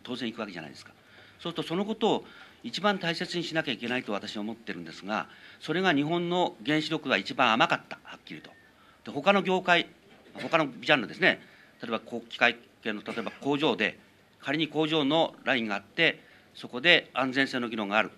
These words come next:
例えばロボットの安全性の議論がする、その時にどうするかって言ったら、フェールセーフ化しますよね。で、フェールセーフ化、機械が壊れたら大丈夫、それでも人が、人がですね、怪我しないようにやるんですけども、その時に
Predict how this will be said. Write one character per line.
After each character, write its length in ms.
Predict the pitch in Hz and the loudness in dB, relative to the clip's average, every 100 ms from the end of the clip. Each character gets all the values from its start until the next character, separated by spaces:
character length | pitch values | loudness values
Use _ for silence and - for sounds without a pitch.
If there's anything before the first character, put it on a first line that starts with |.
| - | -14
例 80 | - | -10
え 40 | |
ば 80 | 104 | -6
ロ 100 | 123 | -4
ボ 60 | 139 | -4
ッ 40 | |
ト 120 | 139 | -2
の 60 | 101 | -4
安 80 | 98 | -4
全 100 | 101 | -6
性 100 | 104 | -8
の 60 | |
議 80 | 98 | -8
論 100 | 95 | -8
が 80 | 80 | -10
す 100 | - | -8
る、 80 | 113 - - - - | -10 -10 -20 -20 -14
そ 120 | - | -4
の 80 | 175 | 0
時 200 | 190 160 | 0 0
に 260 | 156 113 - - - - _ _ _ _ _ _ _ | 0 0 -4 -20 -20 -20 _ _ _ _ _ _ _
ど 120 | 147 | -2
う 40 | 156 | -2
す 80 | 175 | -2
る 60 | |
か 120 | 175 | 0
っ 20 | 151 | 0
て 60 | |
言 80 | - | -2
っ 40 | - | -6
た 100 | 95 | -4
ら、 160 | 82 - _ | -4 -8 _
フ 120 | - | 2
ェ 60 | 156 | 4
ー 20 | |
ル 60 | 170 | 4
セ 160 | 180 | 0
ー 20 | |
フ 60 | 165 | 0
化 120 | 123 | -4
し 140 | - 104 | -6 -8
ま 80 | |
す 80 | 110 | -8
よ 60 | 95 | 0
ね。 260 | 151 - - - - - | 0 0 -8 -20 -18 -12
で、 60 | |
フ 120 | 123 | 0
ェ 40 | 165 | 2
ー 20 | |
ル 40 | 175 | 2
セ 160 | 180 | 0
ー 20 | |
フ 80 | 170 | 0
化、 200 | - 117 - - - - | 2 0 0 -20 -20 -20
機 60 | - | 2
械 160 | 147 | 4
が 60 | 123 | 6
壊 120 | 131 | 4
れ 60 | 127 | 4
た 100 | 120 | 4
ら 140 | 101 | 0
大 180 | 92 104 | 2 0
丈 80 | 104 | 0
夫、 140 | 95 - | -6 -8
そ 60 | 120 | -8
れ 40 | |
で 60 | 117 | -4
も 140 | 113 - - - - - _ _ | -6 -8 -20 -20 -20 -20 _ _
人 160 | - | -6
が、 120 | 104 - _ _ _ - - - _ | -6 -6 _ _ _ -20 -20 -20 _
人 160 | - | -8
が 100 | 107 | -4
で 80 | 95 | -4
す 80 | 135 | 0
ね、 100 | 156 | 0
怪 120 | 117 | 0
我 80 | 117 | -4
し 60 | 117 | 0
な 80 | 107 | -2
い 100 | 98 | -2
よ 80 | 92 | -6
う 20 | |
に 100 | - | -2
や 80 | 113 | 0
る 60 | |
ん 40 | 113 | 0
で 80 | |
す 60 | 92 | -8
け 80 | 87 | -10
ど 60 | |
も、 140 | 104 87 - - - | -10 -8 -12 -14 -12
そ 100 | 160 | -8
の 60 | 165 | -6
時 140 | 160 | -2
に 180 | 127 | -2